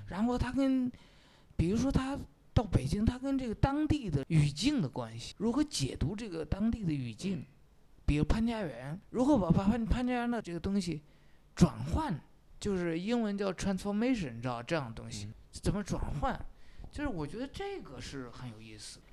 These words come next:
Speaker 1: 他把那个瓷片怎么收集到，怎么用，其实我们，呃，我们国内很多艺术家看展览的时候都大吃一惊，就是从来没想到这个人把瓷片用得这么漂亮，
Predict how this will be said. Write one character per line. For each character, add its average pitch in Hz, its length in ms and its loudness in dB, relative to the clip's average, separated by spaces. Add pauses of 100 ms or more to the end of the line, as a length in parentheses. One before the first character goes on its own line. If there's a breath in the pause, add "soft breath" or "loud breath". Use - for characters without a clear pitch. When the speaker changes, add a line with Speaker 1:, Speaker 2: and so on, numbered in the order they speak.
(180)
Speaker 1:
他 254 160 6
把 196 160 0
那 175 160 2
个 160 80 -2
瓷 - 220 4
片 220 420 4
怎 143 100 -2
么 156 140 0 (240)
收 226 260 0
集 214 160 0
到， 202 220 4
怎 131 140 4
么 143 100 2
用， 202 320 6 (160)
其 220 180 2
实 233 80 4
我 160 220 0
们， 143 320 -4 (380)
呃， 123 120 -8
我 120 140 -4
们 139 80 -2
国 135 220 -4
内 156 120 -2
很 117 200 -6
多 143 80 -2
艺 151 120 -2
术 131 60 -4
家 139 140 -4
看 147 280 4
展 120 200 -2
览 110 100 -8
的 110 60 -12
时 - 100 -12
候 - 100 -14
都 139 200 -12
大 - 180 -4
吃 - 240 -6
一 127 80 -4
惊， 113 260 -12 (320)
就 196 80 -2
是 170 80 -4
从 151 200 4
来 196 80 4
没 170 120 4
想 139 240 2
到 131 200 -4
这 151 160 0
个 131 200 -4 (180)
人 135 200 0
把 147 100 0
瓷 - 220 0
片 170 220 4
用 160 160 2
得 117 40 -4
这 165 140 -2
么 135 60 -4
漂 - 300 0
亮， - 120 -20